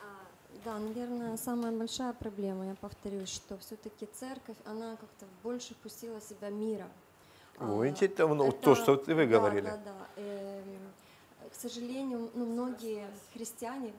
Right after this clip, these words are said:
Speaker 1: которые себя называют христианами, а, по сути, не всегда это так. То есть мы видим по делам, да, а, по словам нашим, по делам нашим. А, то есть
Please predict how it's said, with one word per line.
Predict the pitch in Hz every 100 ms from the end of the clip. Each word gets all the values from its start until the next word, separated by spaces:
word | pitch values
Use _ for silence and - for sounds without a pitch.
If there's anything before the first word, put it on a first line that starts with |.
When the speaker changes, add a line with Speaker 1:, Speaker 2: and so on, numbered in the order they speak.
| -
Speaker 1:
которые | 220 214 214
себя | 214 202
называют | 196 196 196 196 233 277
христианами, | 233 233 - 220 214 208 202 196 -
а, | 190 - 190 - - - -
по |
сути, | 208 226 220 202 190 190
не | 214
всегда | 214 220 190 202
это | 190 - 214
так. | 240 269 269 -
То | 202
есть | 190 -
мы | 202 196
видим | 196 185 185
по | 208
делам, | 202 196 208 254 240
да, | 214 220 - - - - - - -
а, | 196 185 185 185 - - - - - - -
по | -
словам | - 185 190 240 226
нашим, | 208 196 180
по | 180 175
делам | 180 214 233 214
нашим. | 196 - 202 - - - - -
А, | 185 185 - - - - -
то |
есть | 240 233 -